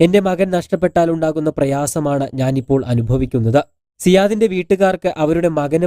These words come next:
പകരമാവില്ലെങ്കിലും ഞാൻ ജീവിച്ചിരിക്കുന്ന കാലം വരെ അവന് നൽകിയിരുന്ന ശമ്പളം നൽകുമെന്നും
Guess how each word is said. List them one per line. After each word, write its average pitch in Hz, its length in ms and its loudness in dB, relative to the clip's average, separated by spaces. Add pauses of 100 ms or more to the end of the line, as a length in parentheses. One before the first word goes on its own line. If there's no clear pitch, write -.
പകരമാവില്ലെങ്കിലും 147 920 0
ഞാൻ 160 240 -2
ജീവിച്ചിരിക്കുന്ന 170 840 -2
കാലം 147 300 -2
വരെ 151 300 0
അവന് 139 300 -2
നൽകിയിരുന്ന 135 460 -2
ശമ്പളം 135 540 -2
നൽകുമെന്നും 131 680 -2